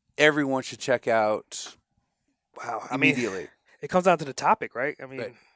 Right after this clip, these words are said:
Speaker 2: without self-promoting my stuff, <laughs> believe it or not, I think I just said learn dot com.
Speaker 1: Mm-hmm.
Speaker 2: I think Anik has gotten to the point to where his driving factor is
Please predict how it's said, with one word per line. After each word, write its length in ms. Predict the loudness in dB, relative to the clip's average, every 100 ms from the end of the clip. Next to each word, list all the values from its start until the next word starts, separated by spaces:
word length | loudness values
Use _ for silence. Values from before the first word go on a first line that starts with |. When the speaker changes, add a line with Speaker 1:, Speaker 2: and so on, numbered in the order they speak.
| _ _ -20 _ _ _ _
Speaker 2:
without 280 | 2 4 4
self-promoting 680 | 4 2 2 2 2 4 4
my 140 | 4
stuff, 480 | 2 -2 -6 -8 -10 -14
<laughs> 1500 | -20 -20 -20 _ _ -16 -14 -12 -14 -18 -20 _ _ _ -8
believe 200 | -4 0
it 40 |
or 40 | 2
not, 100 | 2
I 40 |
think 160 | 2 0
I 60 |
just 200 | 0 -2
said 180 | -2 -2
learn 300 | 0 -2 0
dot 180 | 0 0
com. 360 | -4 -8 -8 -10
Speaker 1:
Mm-hmm. 200 | -8 -6 -6
Speaker 2:
I 60 |
think 280 | -6 -8 -10 _ _ _ -2
Anik 240 | -2 0
has 100 | -2
gotten 240 | 0 0 -2
to 80 | -10
the 80 |
point 280 | -12 -12 -12
to 100 | -14
where 460 | -12 -8 -8 -10 -14 -20 -10
his 200 | -8 -8
driving 500 | -4 2 4 2 0
factor 520 | -4 -2 -2 -8 -12 -12
is 320 | -14 -14 -16